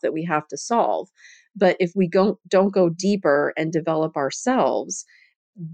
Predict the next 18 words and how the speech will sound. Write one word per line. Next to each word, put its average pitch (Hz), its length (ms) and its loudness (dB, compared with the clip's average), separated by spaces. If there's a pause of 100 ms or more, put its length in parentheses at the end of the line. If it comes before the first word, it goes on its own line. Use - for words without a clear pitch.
(360)
we're 196 260 4
never 208 360 4
gonna 190 220 2
really 175 200 2
be 170 160 2
able 175 180 2
to 170 100 -4
grow 151 220 0
that 139 220 -4
business 156 600 2
if 175 200 0
we 175 120 2
are 156 160 0
not 156 500 0
actively 156 920 -2
growing 156 600 2
and 139 120 -6
healing 147 680 0